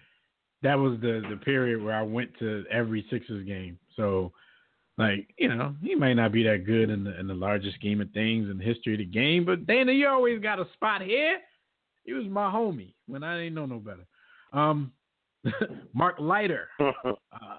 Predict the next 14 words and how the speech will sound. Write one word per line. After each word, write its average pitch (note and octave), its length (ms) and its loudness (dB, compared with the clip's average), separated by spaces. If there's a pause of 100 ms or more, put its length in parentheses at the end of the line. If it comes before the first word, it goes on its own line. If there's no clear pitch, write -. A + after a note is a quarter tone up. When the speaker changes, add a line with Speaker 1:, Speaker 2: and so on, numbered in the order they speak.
(460)
Speaker 1:
great C3+ 260 -6
pitcher, A#2+ 480 -6 (100)
turns A#2+ 380 -6 (580)
fifty-four. B2+ 800 -4
So B2+ 60 -8
we C3+ 160 -6
like C3+ 220 -4
to B2+ 60 -10
give B2 240 -2
a B2 200 0 (480)
War A3+ 260 4
Room A#3 340 0 (140)
Sports G#3+ 360 -2 (180)
salute G3 400 -2